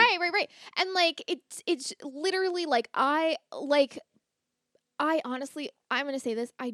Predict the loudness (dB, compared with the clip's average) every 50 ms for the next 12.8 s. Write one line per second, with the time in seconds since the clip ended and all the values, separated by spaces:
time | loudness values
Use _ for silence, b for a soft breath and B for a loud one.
0 | -10 -10 _ -6 -6 -4 -4 -4 -6 -6 -6 -6 -6 -6 -8 -10 -12 -14 -12 -10
1 | -10 -8 -8 -8 -8 -10 -10 -12 _ _ _ _ _ _ _ _ _ _ _ _
2 | _ _ _ _ _ _ _ _ _ _ _ _ _ -16 -2 2 2 2 2 2
3 | -2 -4 -2 -2 -2 -2 0 -2 -6 -8 -10 -14 -16 -16 -18 _ _ -8 0 2
4 | 2 2 2 0 -2 0 0 -2 -4 -4 -12 -20 -20 _ _ _ _ _ _ _
5 | _ _ _ _ _ _ _ _ _ _ _ _ _ _ _ _ _ _ _ _
6 | _ _ _ _ _ _ _ _ _ _ _ _ _ _ _ -6 -4 -2 0 0
7 | 0 0 0 0 -2 -2 -4 -8 -14 _ _ _ _ _ _ -4 0 0 2 0
8 | 0 -4 -14 -20 _ _ _ _ _ -8 -6 -6 -4 -4 -6 -4 -4 -6 -6 -6
9 | -8 -10 -8 -10 -10 -10 -10 -10 -12 -14 -14 -16 -18 -20 _ _ _ _ _ _
10 | _ _ _ -14 -12 -2 0 2 2 4 2 2 0 0 -4 -6 -6 -10 _ _
11 | _ _ _ _ _ _ _ _ -8 -6 -4 -4 -4 -6 -10 _ _ _ -20 -18
12 | -18 -14 -10 -6 -6 -4 -4 -6 -8 -10 -14 -18 -18 -20 -20 -20